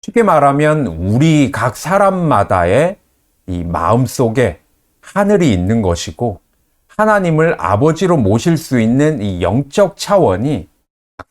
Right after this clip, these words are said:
사람마다 내재한다라고 하는 그러한 말이라고 하는 것입니다.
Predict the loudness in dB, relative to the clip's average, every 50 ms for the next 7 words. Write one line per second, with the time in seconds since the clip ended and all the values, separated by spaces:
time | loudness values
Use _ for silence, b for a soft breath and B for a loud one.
0 | _ -6 -4 -2 -2 -2 -2 -2 -4 -4 -6 -8 -10 -10 -10 -12 -12 _ _ _
1 | _ _ _ _ _ _ _ -4 -2 0 0 0 0 0 -2 0 -2 -4 -2 -2
2 | -4 -4 -6 -10 _ _ _ _ _ _ -10 -8 -8 -6 -8 -8 -6 -4 -4 -4
3 | -4 -6 -10 _ _ _ _ _ _ _ _ -2 0 0 2 0 0 -2 -4 -2
4 | -2 -2 -2 -4 -4 -4 -6 -6 -6 -4 -4 -6 -6 -8 -14 _ _ -20 -20